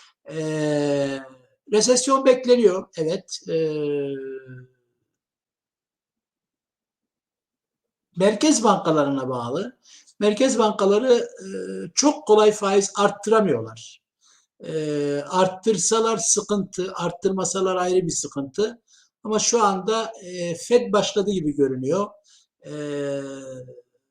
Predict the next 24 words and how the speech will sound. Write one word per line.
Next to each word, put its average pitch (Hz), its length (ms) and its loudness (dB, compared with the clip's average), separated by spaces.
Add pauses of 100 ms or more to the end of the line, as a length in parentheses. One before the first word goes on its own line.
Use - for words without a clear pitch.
(1400)
hep 262 260 4
beraber 175 360 4
izleyip 175 460 0
görmek 139 400 -2
lazım. 120 420 -10 (440)
E, 165 220 -2
nasıl 202 260 -2
olsa 180 180 -2
haftalık 165 440 -4
yorum 151 200 0
yapıyoruz. 165 600 -4
Onu 185 180 -6
da 175 60 0
o 165 60 0
zamanı 151 320 -4
geldiğinde 139 680 -6 (380)
konuşuruz. 156 720 0 (800)
Peki 277 240 4
sevgili 208 420 8
dostlar, 185 600 0 (140)
e, 170 40 -2 (2250)
çok 247 260 2
teşekkür 202 380 0
ederim. 196 500 2